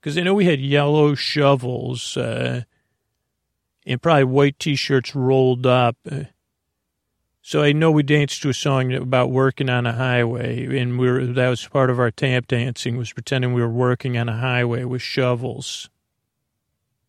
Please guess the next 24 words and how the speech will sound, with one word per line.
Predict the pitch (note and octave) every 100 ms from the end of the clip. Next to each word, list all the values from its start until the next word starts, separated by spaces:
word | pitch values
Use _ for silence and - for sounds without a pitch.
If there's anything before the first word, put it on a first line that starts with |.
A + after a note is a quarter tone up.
| _ _ _
Gee, | - C3
Scooter, | A#2+ - A#2+ B2+
I |
hope | C3 C3
no | B2+
one | B2 A#2+ B2
that | B2
worked | B2 C3 -
on | A#2+
a | A2+
highway | A#2 B2+ B2 B2
was | B2 B2+ -
there. | B2+ B2 B2 C3 - _ _ _ -
Well, | D#3
we | E3+
were | D#3
glorifying | B2+ C3 F3+ D#3 C#3+ B2 A#2+ B2
it, | B2+
so | - C3
I | B2
think | D3 C3
it | C3
was, | B2 -
uh, | A#2+ B2